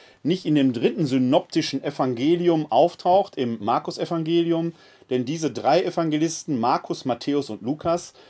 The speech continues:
nennt man ja die Synoptiker,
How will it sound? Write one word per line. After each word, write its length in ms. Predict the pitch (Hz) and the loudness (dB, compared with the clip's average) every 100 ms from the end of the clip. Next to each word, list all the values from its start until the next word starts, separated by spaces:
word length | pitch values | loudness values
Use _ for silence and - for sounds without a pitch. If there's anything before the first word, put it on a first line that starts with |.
| _ - | _ -4
nennt 300 | 123 170 151 | -2 0 0
man 160 | 135 | 0
ja 140 | 127 123 | 2 0
die 340 | 127 123 110 | -2 -4 -6
Synoptiker, 1120 | 107 98 120 131 123 165 - 127 - 113 160 | -12 -4 0 0 2 0 0 -12 -4 0 0